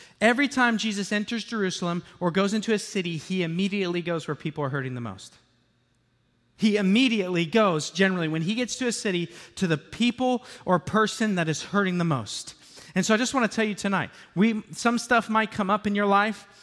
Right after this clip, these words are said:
right? Like, and it's gonna feel awkward, and you're gonna get nervous, and you're gonna feel God wanting to go, "Hey, we need to change that." And you're gonna go, "No, no, no, no, this is too much. I can't, I can't do this." And so what happens in this story is we're gonna, we're gonna kinda parachute in,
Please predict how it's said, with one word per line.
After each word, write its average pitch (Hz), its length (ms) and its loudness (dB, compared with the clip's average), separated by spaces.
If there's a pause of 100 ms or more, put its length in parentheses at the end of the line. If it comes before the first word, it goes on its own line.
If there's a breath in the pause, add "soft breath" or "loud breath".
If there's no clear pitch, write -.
(140)
right? 202 260 4
Like, 180 180 2 (180 loud breath)
and 180 140 4
it's 202 120 0
gonna 220 180 2
feel 233 280 4
awkward, 214 480 4
and 208 80 0
you're 214 100 0
gonna 226 160 0
get 208 200 2
nervous, 214 480 0
and 185 120 -2 (200 loud breath)
you're 196 120 4
gonna 220 180 4
feel 214 360 2
God 214 340 6
wanting 208 280 0
to 196 60 0
go, 180 180 4
"Hey, 170 200 2
we 190 160 0
need 202 160 0
to 175 80 -2
change 196 440 -2
that." 196 400 2 (100)
And 170 80 4
you're 196 100 4
gonna 185 100 2
go, 170 100 2
"No, 185 140 4
no, 202 120 4
no, 196 120 4
no, 175 140 4
this 165 240 -2
is 156 120 -6
too 190 180 -2
much. 120 220 -4
I 156 100 4
can't, 156 200 -6
I 165 80 4
can't 156 260 -2
do 139 140 -4
this." - 400 -12 (1080 loud breath)
And 196 80 2
so 214 280 4 (220 loud breath)
what 180 140 4
happens 226 480 2
in 214 100 2
this 202 140 0
story 226 480 0
is 170 160 -4 (160 loud breath)
we're 196 100 2
gonna, 208 260 2 (200)
we're 208 100 2
gonna 226 160 4
kinda 220 260 0
parachute 226 680 0
in, 175 300 -2